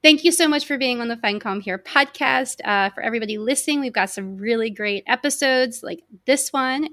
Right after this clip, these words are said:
coming up. So please subscribe. Make sure you're checking out your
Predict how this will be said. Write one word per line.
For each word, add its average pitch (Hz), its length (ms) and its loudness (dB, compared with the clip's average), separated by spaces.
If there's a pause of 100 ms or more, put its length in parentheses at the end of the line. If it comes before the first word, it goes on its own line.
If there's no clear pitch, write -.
coming 214 500 -4 (220)
up. 214 220 0 (180)
So 196 320 -4
please 247 320 -8
subscribe. 185 560 -2
Make - 160 -12
sure - 160 -6
you're 190 240 -6 (360)
checking 247 440 4
out 208 240 2
your 196 380 -2